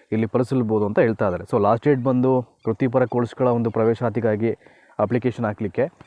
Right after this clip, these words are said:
ಆ, ಫೆಬ್ರವರಿ ಹದಿನೆಂಟು ಅಂತ ಹೇಳಿದ್ದಾರೆ. But ಇನ್ನು ಹಾಲ್ ಟಿಕೆಟನ್ನು ಡೌನ್ಲೋಡ್, ಡೌನ್ಲೋಡ್ ಮಾಡ್ಕೊಳ್ಳಿಕ್ಕೆ ಮಾರ್ಚ್ ಇಪ್ಪತ್ತೈದರಿಂದ ಡೌನ್ಲೋಡ್ ಪ್ರಕ್ರಿಯೆಗಳು ಆರಂಭ ಆಗುತ್ತೆ ಅಂತ ಹೇಳ್ತಾ ಇದ್ದಾರೆ. So ಇಷ್ಟೊತ್ತು ಹೇಳಿದಂಥ ಮಾಹಿತಿಗಳಿಗಿಂತ ಇನ್ನೂ ಹೆಚ್ಚಿನ ಇನ್ಫಾರ್ಮೇಷನ್ಸ್ ಯಾರಿಗಾದರೂ ಅವಶ್ಯಕತೆ ಇದ್ದರೆ ಅವ್ರು ಬೇಕಾದರೆ ಕರ್ನಾಟಕ ಎಕ್ಸಾಮಿನೇಷನ್ ಅಥಾರಿಟಿಯ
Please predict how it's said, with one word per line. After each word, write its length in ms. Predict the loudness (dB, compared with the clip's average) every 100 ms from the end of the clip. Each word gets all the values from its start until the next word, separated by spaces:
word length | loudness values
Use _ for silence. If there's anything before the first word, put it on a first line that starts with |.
| _ _ _ -4
ಆ, 140 | -2
ಫೆಬ್ರವರಿ 420 | -2 -2 0 0
ಹದಿನೆಂಟು 360 | 0 0 -2 -2
ಅಂತ 140 | -4
ಹೇಳಿದ್ದಾರೆ. 440 | -4 -4 -4 -4 -2
But 300 | -2 -2 -2
ಇನ್ನು 160 | -2
ಹಾಲ್ 280 | 0 2 2
ಟಿಕೆಟನ್ನು 300 | 0 -2 0
ಡೌನ್ಲೋಡ್, 580 | 2 2 0 0 0 0
ಡೌನ್ಲೋಡ್ 260 | 0 0 -2
ಮಾಡ್ಕೊಳ್ಳಿಕ್ಕೆ 500 | -2 -4 -2 -2 -2 -6 -20 _ -2
ಮಾರ್ಚ್ 340 | 2 2 2
ಇಪ್ಪತ್ತೈದರಿಂದ 540 | -2 0 0 0 0 -2
ಡೌನ್ಲೋಡ್ 400 | 0 2 2 -2
ಪ್ರಕ್ರಿಯೆಗಳು 400 | -4 -4 0 2
ಆರಂಭ 280 | 0 0 -2
ಆಗುತ್ತೆ 240 | -4 -6
ಅಂತ 140 | -6 -4
ಹೇಳ್ತಾ 280 | -4 -6
ಇದ್ದಾರೆ. 160 | -8 -4
So 420 | -4 -4 -6 -8
ಇಷ್ಟೊತ್ತು 380 | -6 0 0 2
ಹೇಳಿದಂಥ 380 | 2 2 2 0
ಮಾಹಿತಿಗಳಿಗಿಂತ 880 | 0 0 0 -2 -2 -2 -2 -4 -4 -2
ಇನ್ನೂ 380 | 0 2 0 -2 -12 _ _ -6
ಹೆಚ್ಚಿನ 240 | -2 0
ಇನ್ಫಾರ್ಮೇಷನ್ಸ್ 680 | 0 0 0 0 -2 -2 0
ಯಾರಿಗಾದರೂ 420 | 0 2 2 2
ಅವಶ್ಯಕತೆ 480 | 2 0 -2 -2 0
ಇದ್ದರೆ 260 | 0 -2 -4 -20 -20 _
ಅವ್ರು 180 | 2 4
ಬೇಕಾದರೆ 360 | 2 2 2 0
ಕರ್ನಾಟಕ 440 | 0 2 0 2
ಎಕ್ಸಾಮಿನೇಷನ್ 540 | 0 0 0 0 -2 -4
ಅಥಾರಿಟಿಯ 500 | 0 0 0 0